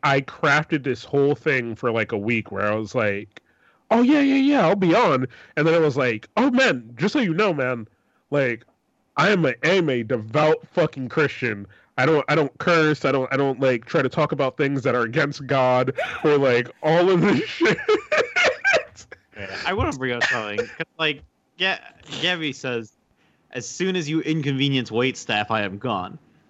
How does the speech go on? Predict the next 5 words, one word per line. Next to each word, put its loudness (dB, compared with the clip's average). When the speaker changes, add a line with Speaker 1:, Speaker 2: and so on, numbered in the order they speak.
Speaker 2:
As -10
someone 0
who -6
is -4
keto, -2